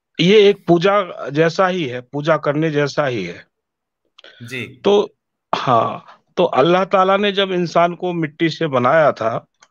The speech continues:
Speaker 1: और फिर फरिश्तों को बोला कि आप इसको सजदा करिए, तो वहां तो वो एक शिर्क वाली बात आ रही है और शिर्क को
Speaker 2: हम्म।
Speaker 1: पूरे कुरान में देखा जाए तो सबसे बड़ा गुनाह कहा जाता है।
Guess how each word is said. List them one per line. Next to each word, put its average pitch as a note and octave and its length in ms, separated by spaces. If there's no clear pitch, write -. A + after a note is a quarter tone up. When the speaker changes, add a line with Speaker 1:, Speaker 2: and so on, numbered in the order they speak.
Speaker 1:
और D#3 220
फिर F#3+ 240
फरिश्तों E3 500
को F#3 120
बोला D#3 320
कि E3+ 160
आप F3 220
इसको F3+ 240
सजदा D3+ 400
करिए, B2 440
तो F3 260
वहां E3 300
तो A#3+ 200
वो A3+ 140
एक G#3+ 220
शिर्क - 380
वाली G3+ 340
बात F3 280
आ C#3+ 120
रही F2+ 240
है D2 180
और E3+ 140
शिर्क G#3+ 340
को A#3+ 100
Speaker 2:
हम्म। B2 100
Speaker 1:
पूरे A3+ 220
कुरान F#3+ 340
में G#3+ 180
देखा G3 300
जाए F#3+ 200
तो A#3 120
सबसे G3+ 340
बड़ा G#3 260
गुनाह D#3 300
कहा D3 300
जाता F#2 340
है। E2+ 120